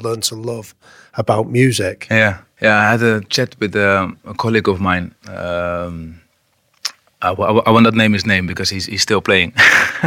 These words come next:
Speaker 2: But he had this uh, he came up with this idea. I was listening to him for an hour, getting bored. He was like, "Yeah, I will buy fifty apartments and I will get a grand per apartment, and this is how I make my money." And, uh, he,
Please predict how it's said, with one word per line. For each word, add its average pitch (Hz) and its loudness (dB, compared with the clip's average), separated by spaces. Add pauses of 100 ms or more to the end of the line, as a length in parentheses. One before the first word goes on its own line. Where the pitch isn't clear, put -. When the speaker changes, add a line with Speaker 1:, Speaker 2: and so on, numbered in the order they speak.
(400)
Speaker 2:
But - -2 (720)
he 117 2
had 113 2
this 113 0 (220)
uh, 101 -2
he 101 2
came 113 4
up 110 0
with 107 -2
this 104 -2
idea. 107 0
I - 2
was 98 -2
listening 107 -2
to - -8
him 101 -4
for 95 0
an 98 0
hour, 107 4 (920)
getting 101 2
bored. 107 6
He 107 -8
was 98 -12
like, - -10
"Yeah, 52 -4
I - -4
will 107 -6
buy - -2
fifty - -4
apartments 104 0
and - -16
I - -12
will - -14
get 101 -8
a 98 -10
grand 113 0 (460)
per 113 4
apartment, 101 -2
and 95 -10
this 101 -6
is 101 -2
how 101 2
I - 2
make 98 0
my 92 -2
money." 101 -4
And, - -12
uh, 90 -10
he, 90 -10